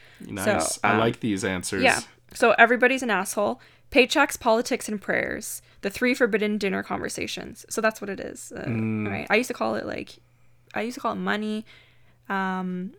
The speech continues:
Speaker 2: politics, and
Speaker 1: You're right. There's just
Speaker 2: things.
Speaker 1: some things you don't need to talk
Speaker 2: Yes.
Speaker 1: about. Yeah.
Speaker 2: You just don't talk about. Um, it sounds like your wife falls back on the "I'm broke" line to cover up her insecurities of not keeping up with her social circle. And I get that you're not pleased with her comments, but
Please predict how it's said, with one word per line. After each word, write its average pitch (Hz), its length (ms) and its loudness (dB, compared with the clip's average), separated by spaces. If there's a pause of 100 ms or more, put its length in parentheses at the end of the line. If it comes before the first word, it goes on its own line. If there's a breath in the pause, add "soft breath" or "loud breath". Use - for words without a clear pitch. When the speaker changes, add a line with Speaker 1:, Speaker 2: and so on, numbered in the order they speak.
(180)
Speaker 2:
politics, 202 540 -2
and 185 220 -2
Speaker 1:
You're 185 100 10
right. 226 200 8
There's 180 180 6
just 311 160 2
Speaker 2:
things. - 60 4
Speaker 1:
some 240 180 6
things 220 260 2
you 190 60 0
don't 170 320 -2
need 135 400 -2
to 131 120 -4
talk 110 180 -4
Speaker 2:
Yes. 214 200 2
Speaker 1:
about. - 380 -4
Yeah. 202 200 -6
Speaker 2:
You 220 80 0
just 220 120 -4
don't 214 160 4
talk 170 200 -2
about. - 340 -12 (500 soft breath)
Um, 202 520 4
it 214 120 -2
sounds 254 280 6
like 302 100 2
your 302 140 2
wife 220 240 4
falls 208 340 0
back 202 320 2
on 202 200 2
the 208 260 -2
"I'm 214 200 4
broke" 202 300 0
line 196 220 -2
to - 100 -8
cover 202 300 2
up 202 100 -4
her - 120 -2
insecurities 208 680 -4
of 190 120 -4
not 196 220 0
keeping 196 380 -4
up 190 160 -4
with 185 120 -10
her 175 120 -6
social 180 320 -8
circle. - 500 -8 (420 loud breath)
And 220 160 4
I 226 60 6
get 220 220 4
that - 160 -2
you're 262 80 0
not 226 180 0
pleased 214 260 -6
with 190 120 -12
her 190 80 -8
comments, 196 440 -4
but - 280 2